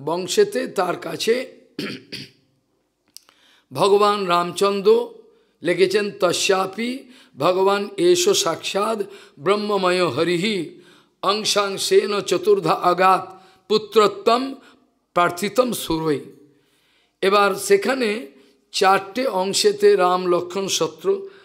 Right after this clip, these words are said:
আহ, ভরত, শত্রুঘ্ন হিসাবে জন্মেছিলেন। রাম, লক্ষ্মণ, ভরত, শত্রুঘ্ন ইতি সংজ্ঞায়া। এবার তার জীবনের কিছু কথা, কেন তিনি আবির্ভাব হলেন,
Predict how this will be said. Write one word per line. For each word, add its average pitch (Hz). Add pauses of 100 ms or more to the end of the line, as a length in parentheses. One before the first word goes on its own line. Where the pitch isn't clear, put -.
(140)
আহ, 156
ভরত, 180
শত্রুঘ্ন 175
হিসাবে 190 (540)
জন্মেছিলেন। 185 (800)
রাম, 165 (280)
লক্ষ্মণ, 196
ভরত, 170
শত্রুঘ্ন 208
ইতি 180
সংজ্ঞায়া। 127 (800)
এবার 214
তার 233 (880)
জীবনের 208
কিছু 190
কথা, 180
কেন 214
তিনি 226
আবির্ভাব 180
হলেন, 170